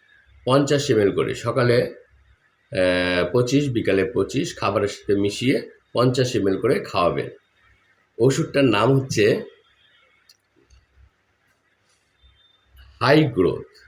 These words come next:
ওষুধটার নাম হচ্ছে হাই গ্রোথ। এই সিরাপটা আপনি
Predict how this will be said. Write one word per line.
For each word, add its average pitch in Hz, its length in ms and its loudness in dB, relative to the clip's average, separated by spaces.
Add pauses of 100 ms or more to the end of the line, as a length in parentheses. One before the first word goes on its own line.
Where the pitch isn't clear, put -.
(280)
ওষুধটার 135 360 0
নাম 131 220 4
হচ্ছে 110 320 0 (120)
হাই 117 340 4
গ্রোথ। 85 460 -2 (500)
এই - 120 0
সিরাপটা 107 640 -2 (520)
আপনি 98 340 0